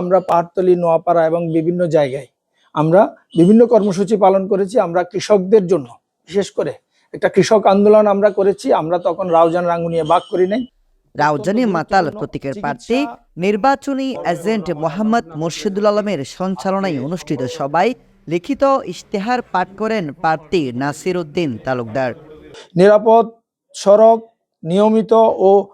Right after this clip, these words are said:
Speaker 1: সাশ্রয়ী গণপরিবহন জনগণের অধিকার হিসেবে নিশ্চিত করা, গণযাতায়াতের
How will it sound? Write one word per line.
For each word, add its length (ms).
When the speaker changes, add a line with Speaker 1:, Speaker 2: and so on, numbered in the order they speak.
Speaker 1:
সাশ্রয়ী 480
গণপরিবহন 760
জনগণের 560
অধিকার 380
হিসেবে 300
নিশ্চিত 340
করা, 200
গণযাতায়াতের 920